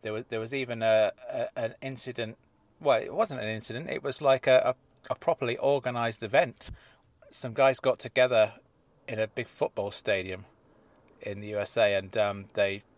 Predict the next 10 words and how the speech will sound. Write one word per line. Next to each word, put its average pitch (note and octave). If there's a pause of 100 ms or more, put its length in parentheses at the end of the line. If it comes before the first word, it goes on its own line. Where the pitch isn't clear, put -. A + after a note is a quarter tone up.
(140)
had -
this G#2+ (180)
massive A#2+
pile A#2
of G2+
disco G2+
records F#2
and F2
burnt A#2
them. F2